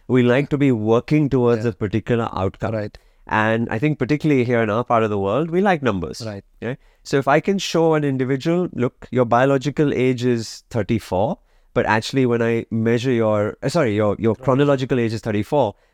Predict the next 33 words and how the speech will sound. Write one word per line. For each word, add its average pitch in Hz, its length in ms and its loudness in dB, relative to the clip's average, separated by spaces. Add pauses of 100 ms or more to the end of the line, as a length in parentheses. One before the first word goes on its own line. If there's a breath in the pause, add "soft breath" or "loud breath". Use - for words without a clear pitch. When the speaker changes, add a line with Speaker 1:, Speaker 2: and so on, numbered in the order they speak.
Speaker 1:
but 113 80 -6
when 120 100 2
I 127 60 2
measure 127 280 0
your 123 60 2
biology, 127 460 2
you're 110 120 2
forty-eight 113 520 -2
years 104 240 -2
old, 135 240 2
Speaker 2:
Right. 104 200 -6
Speaker 1:
right? 110 120 -4
You're 101 100 -6
sixteen 127 460 -2
years 117 200 2
older 104 540 0 (300)
than 104 160 -2
you 107 100 -2
should 160 320 0
be, 110 240 0
fourteen 127 300 2
years 113 160 2
older 107 240 0
than 101 100 -2
you 101 100 -4
should 156 240 -2
be. 92 240 -4 (340)
Now, 110 440 0 (300)
let's 117 280 -2
run 131 320 2
these 123 220 0
interventions. 101 640 -4
Speaker 2:
Right. 101 240 -8